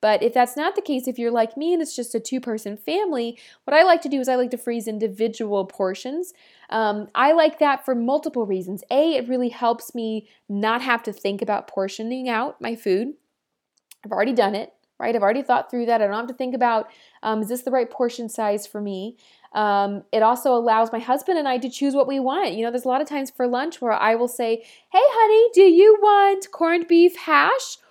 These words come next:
or do you want, uh, jambalaya?" And we just get to choose, and that's kind of fun. So decide whether you're doing whole or portioning.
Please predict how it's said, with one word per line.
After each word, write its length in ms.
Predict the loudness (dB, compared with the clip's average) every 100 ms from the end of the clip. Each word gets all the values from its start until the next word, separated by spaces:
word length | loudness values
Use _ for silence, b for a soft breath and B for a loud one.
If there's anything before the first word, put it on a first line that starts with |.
| -12 0
or 380 | 4 6 4
do 180 | 0 -4
you 400 | -2 0 0 0
want, 800 | -2 -4 -4 -4 -4 -4 -6 -12 b b -6
uh, 440 | 0 2 4 2
jambalaya?" 840 | 2 0 4 6 6 4 0 -4 -10 _ _ _ _ _ -4
And 100 | 0
we 100 | 0
just 180 | 2
get 100 | 0
to 80 | 0
choose, 300 | 2 2 2
and 60 | -2
that's 160 | -6
kind 200 | -8 -8
of 100 | -6
fun. 320 | -4 -4 -6 -6
So 160 | -6
decide 380 | -4 -4 -2 -2
whether 160 | -2 -2
you're 160 | -4
doing 320 | -6 -6 -6
whole 460 | -4 0 2 2 -2
or 160 | -4 -4
portioning. 640 | -4 -6 -6 -10 -10